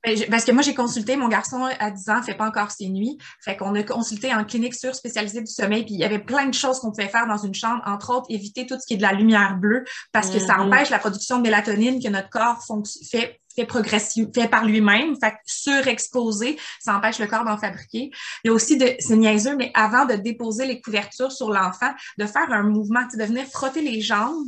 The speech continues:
Speaker 1: jusqu'aux orteils, puis après déposer les couvertures, on rappelle au corps qu'il est déposé et que la
Speaker 2: Mm.
Speaker 1: couverture vient faire le reste d'être enveloppée.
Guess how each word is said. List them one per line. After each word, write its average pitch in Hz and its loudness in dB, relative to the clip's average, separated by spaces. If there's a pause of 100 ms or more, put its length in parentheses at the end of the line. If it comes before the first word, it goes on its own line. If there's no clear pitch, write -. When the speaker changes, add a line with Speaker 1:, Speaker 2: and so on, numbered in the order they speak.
Speaker 1:
jusqu'aux 294 -2
orteils, 254 -2 (180)
puis 269 2
après 277 -2
déposer 247 -6
les 247 -6
couvertures, 247 -2
on 214 4
rappelle 226 2
au 214 0
corps 240 -2
qu'il 208 -6
est 202 -6
déposé 202 -2 (220)
et 214 -4
que 226 -2
la 202 6
Speaker 2:
Mm. 185 -4
Speaker 1:
couverture 208 -2
vient 226 2
faire 247 4
le 202 4
reste 220 0
d'être 196 -2
enveloppée. 202 0